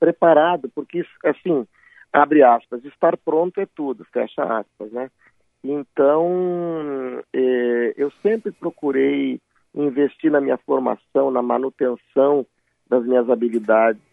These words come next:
físicas, artísticas, pessoais, emocionais, intelectuais, enfim.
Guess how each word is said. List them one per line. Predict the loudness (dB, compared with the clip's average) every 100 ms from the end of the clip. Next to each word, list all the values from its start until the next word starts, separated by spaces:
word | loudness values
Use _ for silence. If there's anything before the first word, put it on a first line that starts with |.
| _ -8
físicas, | -4 -4 -6 -10 -6 -4 -2
artísticas, | -6 -6 -6 -6 -6 -12 0 2 2 -2 -6
pessoais, | -6 0 4 6 6 4 0
emocionais, | -6 -6 -6 -4 -2 -2 0 -4 -8 _ -12
intelectuais, | -10 -6 -4 -4 -4 -2 2 2 0 -4
enfim. | -10 -10 -10